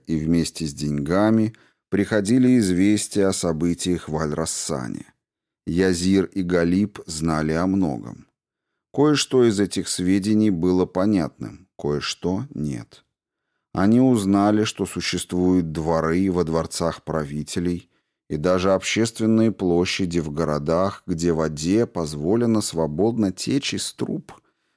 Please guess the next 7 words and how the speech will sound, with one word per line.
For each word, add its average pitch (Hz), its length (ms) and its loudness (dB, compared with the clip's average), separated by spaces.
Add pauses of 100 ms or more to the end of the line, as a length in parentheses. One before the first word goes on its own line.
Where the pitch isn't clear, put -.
(100)
выходящих 92 800 0
изо 87 220 0
рта 92 280 -2
скульптур 87 680 -4
в 85 60 -4
виде 80 320 -4
животных, 82 800 -4